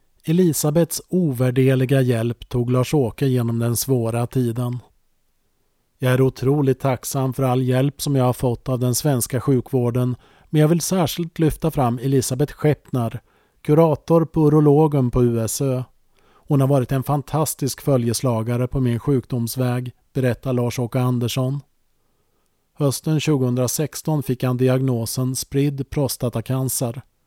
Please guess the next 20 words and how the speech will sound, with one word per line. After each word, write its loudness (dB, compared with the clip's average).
Jag -2
hade 4
under 4
året 0
gjort -2
diverse 0
undersökningar -2
i -6
vad 2
alla 0
trodde -2
var -2
ett -6
diskbråck. -4
Mitt -4
liv 4
fick -4
en 0
dramatisk 0
vändning. -4